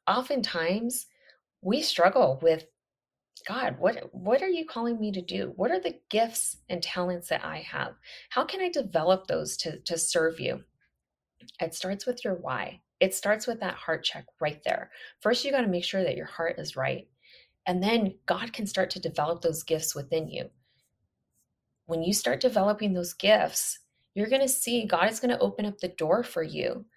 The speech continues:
And that's when you just have to focus on the strengths. You, you gotta work through the strengths, exercise those strengths, get better at them. You have to have the courage to, to be different, to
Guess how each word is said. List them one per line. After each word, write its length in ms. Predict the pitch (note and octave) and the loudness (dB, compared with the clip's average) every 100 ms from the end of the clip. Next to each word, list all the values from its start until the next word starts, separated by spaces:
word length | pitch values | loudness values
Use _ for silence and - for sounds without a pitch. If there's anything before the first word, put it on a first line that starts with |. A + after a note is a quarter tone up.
| _ _ _ | _ _ _
And 120 | F3+ F3 | 0 2
that's 180 | G3 | 2
when 120 | A#3+ A#3+ | 2 2
you 80 | |
just 160 | B3 B3 | 2 0
have 120 | B3 | -2
to 60 | A#3+ | -6
focus 380 | A3+ A3+ B3 B3 | -6 -4 -4 -2
on 100 | A#3 | -2
the 80 | A#3 | -2
strengths. 720 | - A#3+ E4+ - - - - _ | -2 -2 -2 -6 -8 -8 -10 _
You, 140 | F3+ F3+ | -8 -4
you 140 | F#3 | 0
gotta 240 | F#3 A3+ C4+ | 2 4 4
work 280 | A#3+ B3+ - | 4 2 0
through 140 | B3 | -4
the 60 | A#3+ | -2
strengths, 580 | - G3 F#3+ G3+ - - - - | 0 2 4 2 -2 -10 -18 2
exercise 540 | F#3+ F#3 A3+ A3+ G#3+ G#3 | 4 4 -2 -2 -2 -2
those 180 | G#3+ | -4
strengths, 440 | - F#3 F3+ F#3 - | 0 2 2 0 2
get 280 | - E3+ - | 6 6 6
better 240 | D3+ D#3 | 0 0
at 180 | D3+ - | -2 -4
them. 280 | - - - - - _ - | -4 -6 -14 -20 -20 _ 0
You 120 | F#3+ | 2
have 180 | C4 C4 | 2 2
to 60 | |
have 340 | B3 F3+ B3 - | 0 2 2 2
the 80 | F#4 | -2
courage 640 | - E3 - - - - | 2 2 2 0 -2 0
to, 280 | - F#3+ F#3 _ - | -2 -2 -6 _ -2
to 140 | G#3 | -2
be 240 | F3+ G3 | -2 -2
different, 420 | B3+ - - C#3+ - | 0 -2 -4 -4 -2
to 220 | G3+ | 0